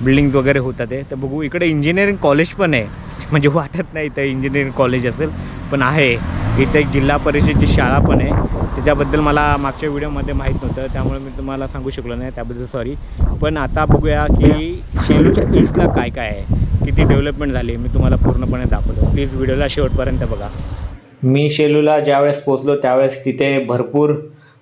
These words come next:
पाऊस पडत होता, भरपूर वादळी सुटले होते. समोर बघू शकता किती पाणी साचलंय. त्यामुळं मी ज्यावेळेस, अ, रेकॉर्डिंग करत होतो व्हिडिओ, तर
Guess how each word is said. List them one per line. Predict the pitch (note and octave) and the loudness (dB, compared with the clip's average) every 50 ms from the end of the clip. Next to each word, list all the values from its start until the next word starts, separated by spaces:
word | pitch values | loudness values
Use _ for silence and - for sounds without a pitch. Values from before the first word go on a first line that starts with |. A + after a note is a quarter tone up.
| _ _ - | _ _ 0
पाऊस | A#2+ C3+ C#3+ C#3+ | 2 2 0 0
पडत | - D#3 D3 C3+ B2 A#2 | 0 0 0 0 0 0
होता, | A2+ A2 A#2 A#2+ A#2+ B2 - A#2+ A2+ | 0 0 0 0 0 -2 -6 -8 -6
भरपूर | A#2+ B2 B2+ B2+ C3+ C3 B2+ | -4 -2 0 0 2 2 4
वादळी | B2 A#2+ A#2+ B2+ B2+ C3+ C3+ C3 | 2 2 2 2 2 2 2 0
सुटले | - B2 B2 A#2+ A#2+ | -2 -6 -2 0 2
होते. | A2+ A2 A2+ A#2 A#2 A#2 A#2 A2 G#2+ A2 - - - | 2 2 2 0 -2 -2 -4 -6 -10 -14 -14 -10 -6
समोर | A#2+ A#2 A#2+ B2 | -4 -2 0 0
बघू | A#2 A2 A#2 A#2 | 0 0 -2 -2
शकता | A#2 - - - - A#2 | -2 -4 -4 -4 -2 -2
किती | A2+ - G#2+ B2 | -2 -2 -4 -4
पाणी | A#2 A#2 A2 A2+ A#2+ A#2 | -2 -2 -2 -2 -2 -2
साचलंय. | A2+ B2+ A#2 A2 A2+ A2+ A#2 A2+ A2 A2+ - - - - - - - _ _ _ _ | -2 -2 -2 0 0 0 0 0 0 -4 -8 -12 -18 -20 -20 -20 -20 _ _ _ _
त्यामुळं | - C3+ C3+ C3+ C#3 C#3+ D3 D3 D3 D3 D3 C#3+ C#3 - - | -2 0 0 0 2 2 2 2 2 2 0 -2 -4 -8 -8
मी | - C3 C3+ B2+ | -6 -4 -2 0
ज्यावेळेस, | B2+ B2+ B2+ C3+ C#3 C3+ C3+ - | 0 2 2 2 2 0 0 0
अ, | C3+ B2+ B2 A#2+ | 2 2 2 2
रेकॉर्डिंग | A#2 A#2+ A#2 - B2+ B2+ B2+ C3 B2+ B2 | 2 2 0 0 0 0 0 -2 -2 0
करत | B2 B2 C3 B2+ | 0 0 0 0
होतो | - - B2 A#2+ | -2 -2 0 2
व्हिडिओ, | A2+ A2+ A2+ A#2+ B2+ - - - - - - - _ _ | 2 4 4 2 2 0 -4 -10 -16 -20 -20 -20 _ _
तर | - | -8